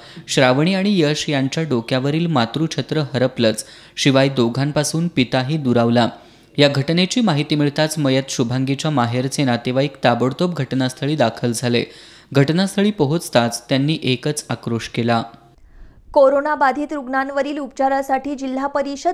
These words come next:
Speaker 2: कर्मचाऱ्यांचा एक दिवसाचा पगार देण्याचा निर्णय कोल्हापूर जिल्हा परिषदेतील शिक्षक आणि शिक्षकेतर कर्मचारी संघटनांच्या बैठकीत घेण्यात आला. जिल्हा परिषदेचे मुख्य कार्यकारी अधिकारी अमन मित्तल यांच्या प्रमुख उपस्थितीत जिल्हा परिषदेत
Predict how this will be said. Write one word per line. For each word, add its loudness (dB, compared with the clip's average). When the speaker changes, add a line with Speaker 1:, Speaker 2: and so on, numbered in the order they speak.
Speaker 2:
कर्मचाऱ्यांचा 0
एक 0
दिवसाचा -2
पगार 0
देण्याचा -2
निर्णय -4
कोल्हापूर 2
जिल्हा -6
परिषदेतील -4
शिक्षक -6
आणि -4
शिक्षकेतर -6
कर्मचारी -6
संघटनांच्या -6
बैठकीत -8
घेण्यात -6
आला. -4
जिल्हा 4
परिषदेचे -2
मुख्य -4
कार्यकारी 0
अधिकारी -4
अमन -4
मित्तल -2
यांच्या 0
प्रमुख -4
उपस्थितीत -4
जिल्हा -4
परिषदेत -4